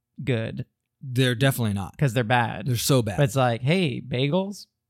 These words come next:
Speaker 1: And
Speaker 2: Cool.
Speaker 1: like, argue, like, kind of, like, humorously arguing.
Speaker 2: Yes, yes.
Speaker 1: That's
Speaker 2: Neuroses.
Speaker 1: fun. So, and then also, like, if you were a Buddha, I think you are more, like, naturally a Buddhist type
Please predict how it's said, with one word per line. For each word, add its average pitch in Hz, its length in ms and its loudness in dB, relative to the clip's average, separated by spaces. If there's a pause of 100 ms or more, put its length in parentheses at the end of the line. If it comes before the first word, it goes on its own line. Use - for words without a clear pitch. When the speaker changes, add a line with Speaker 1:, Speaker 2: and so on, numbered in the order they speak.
(160)
Speaker 1:
And 139 480 6
Speaker 2:
Cool. 135 120 4
Speaker 1:
like, 131 600 2
argue, 147 640 -4
like, 135 300 -2
kind 135 240 2
of, 123 240 4
like, 113 320 -2
humorously 147 680 2
arguing. 170 680 2
Speaker 2:
Yes, 143 340 4
yes. 135 280 2
Speaker 1:
That's 127 120 -10
Speaker 2:
Neuroses. 165 500 0
Speaker 1:
fun. 143 480 2 (720)
So, 143 680 2 (380)
and 233 100 -6
then 403 80 -2
also, 196 400 2
like, 156 440 0 (540)
if 151 280 -2
you 196 160 2
were 135 220 4
a 120 40 0
Buddha, 117 500 -2 (560)
I 196 100 4
think 214 180 4
you 165 160 4
are 135 240 4
more, 120 600 -2
like, 120 200 0
naturally 120 500 2
a 110 60 -2
Buddhist 123 360 2
type 123 200 -2